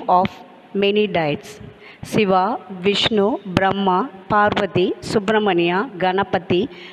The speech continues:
and Dakshinamurti. These are some remarkable images of the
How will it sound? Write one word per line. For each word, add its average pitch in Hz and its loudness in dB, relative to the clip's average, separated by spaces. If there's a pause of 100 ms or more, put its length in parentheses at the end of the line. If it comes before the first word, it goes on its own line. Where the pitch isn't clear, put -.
(120)
and 240 0
Dakshinamurti. 220 0 (800)
These 277 0
are 202 2
some 208 0
remarkable 247 2
images 208 2
of 185 -4
the 196 2